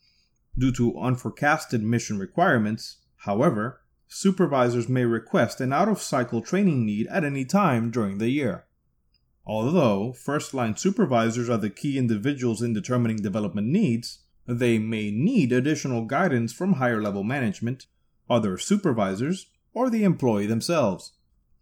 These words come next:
The Servicing Employee Development Specialist is available to assist in training needs analysis and identification of methods and training sources. Not all training and developmental needs can or should be met through Air Force sponsorship.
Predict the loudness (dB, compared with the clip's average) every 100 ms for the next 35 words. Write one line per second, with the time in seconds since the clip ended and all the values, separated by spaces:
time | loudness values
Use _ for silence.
0 | _ _ -4 -2 0 0 2 0 0 0
1 | 0 2 2 2 0 0 0 -2 -2 -2
2 | -2 0 -4 -6 -12 -20 _ _ _ _
3 | -4 -2 0 4 4 4 2 2 2 2
4 | 0 0 -2 -6 0 0 2 0 0 0
5 | 0 2 0 0 -2 0 0 0 -2 -4
6 | -2 -2 0 2 2 0 -2 -2 -2 0
7 | 0 0 -2 0 0 0 -2 0 0 0
8 | 0 0 2 -2 -2 -4 -6 -10 _ _
9 | _ _ _ -2 2 4 4 4 2 2
10 | 2 2 2 2 2 2 2 0 0 -2
11 | 0 2 0 -4 0 2 2 2 2 0
12 | 0 0 4 4 4 2 0 -4 -6 -2
13 | 0 2 2 2 0 0 -2 -4 -4 -6
14 | -8 -10 -14